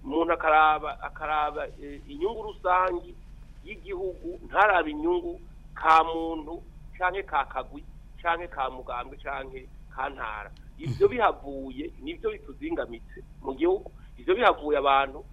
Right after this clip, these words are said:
Speaker 1: baja mu ihiganwa ry'iterambere aho guhiganwa kwicana no kurasana. Urumva rero ivyo nivyo rero tu-, urwo rwaruka rubuze. Rero hariho imigambi y'iterambere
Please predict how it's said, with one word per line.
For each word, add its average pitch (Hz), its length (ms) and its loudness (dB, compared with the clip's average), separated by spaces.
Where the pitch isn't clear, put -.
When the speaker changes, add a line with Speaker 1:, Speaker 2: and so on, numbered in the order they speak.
Speaker 1:
baja 170 220 0
mu 196 100 -2
ihiganwa 196 400 0
ry'iterambere 147 680 -4
aho 190 180 4
guhiganwa 151 600 -2
kwicana 139 540 -8
no 156 100 -6
kurasana. 120 480 -10
Urumva 185 380 4
rero 160 140 -2
ivyo 170 560 -8
nivyo 165 340 4
rero 180 140 8
tu-, 151 260 -8
urwo 139 180 -2
rwaruka 139 420 4
rubuze. 143 480 -8
Rero 196 240 10
hariho 233 220 6
imigambi 196 400 0
y'iterambere 139 580 -8